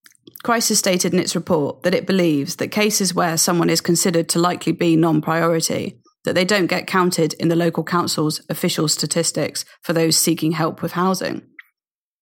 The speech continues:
For someone experiencing homelessness, this occurs when they present at the local council as homeless, and a brief decision is made about their circumstances, and a conclusion is made there and then that they would not be in priority need.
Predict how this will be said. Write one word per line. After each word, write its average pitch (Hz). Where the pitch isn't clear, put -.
For 202
someone 220
experiencing 175
homelessness, 175
this -
occurs 160
when 160
they 160
present 175
at 202
the -
local 165
council -
as 160
homeless, 170
and 165
a 165
brief 185
decision 185
is 147
made 147
about -
their 147
circumstances, 165
and 170
a 156
conclusion 185
is 160
made 156
there 160
and 156
then 160
that 185
they 190
would 170
not -
be 151
in 151
priority 143
need. 143